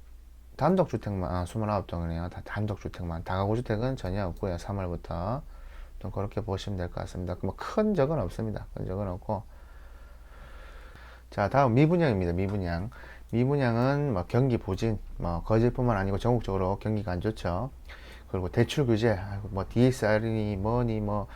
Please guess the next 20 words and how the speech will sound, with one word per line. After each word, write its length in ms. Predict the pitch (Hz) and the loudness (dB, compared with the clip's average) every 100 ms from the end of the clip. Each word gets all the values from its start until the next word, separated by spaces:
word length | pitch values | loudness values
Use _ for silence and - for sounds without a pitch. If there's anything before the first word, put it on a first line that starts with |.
| - - - - | -14 -14 -10 0
이금융가-, 760 | 113 135 143 127 113 110 107 - - | 2 4 4 2 2 4 4 2 -2
이금융권도 1000 | 120 131 143 151 123 104 101 92 107 127 | 2 4 4 4 2 2 0 2 2 4
뭐 160 | 101 90 | 2 2
굉장히 360 | 101 104 104 | 2 2 0
규제를 360 | - 95 110 98 | 0 2 2 0
한다 200 | 107 101 | -2 -2
하고요. 480 | 113 101 85 90 123 - - - | -2 0 0 -2 -6 -12 -18 -12
그래서 220 | 107 101 | -6 -2
대출, 540 | 104 104 127 113 101 - - - - | 0 0 2 2 2 -2 -12 -14 -6
대출 340 | - 123 160 135 | 2 2 2 2
규제를 300 | 120 120 101 | 4 4 2
많이 280 | 95 120 | 0 0
하기 240 | 120 139 123 | 2 0 0
때문에 380 | 104 98 107 110 | 0 0 0 2
내 160 | 123 | 2
돈이 180 | 147 110 | 2 0
많이 220 | 90 87 | 0 -2
들어갑니다. 480 | - 87 90 87 87 | -2 -2 -2 -2 -4
그래서 220 | 87 87 | -4 -2
융자가 640 | 87 98 120 107 95 117 | -2 0 0 0 -2 -2